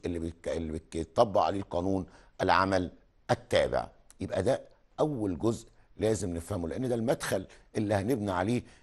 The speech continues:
المنهج بتاعنا. طيب، نيجي بقى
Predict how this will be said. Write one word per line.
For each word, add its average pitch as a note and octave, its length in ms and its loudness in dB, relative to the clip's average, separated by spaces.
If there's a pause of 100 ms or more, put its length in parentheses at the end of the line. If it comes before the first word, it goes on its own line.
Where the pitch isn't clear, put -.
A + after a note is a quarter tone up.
(160)
المنهج G#2 320 2
بتاعنا. C#2 460 -2 (160)
طيب، G2 200 6 (920)
نيجي D3 260 2
بقى B2 260 8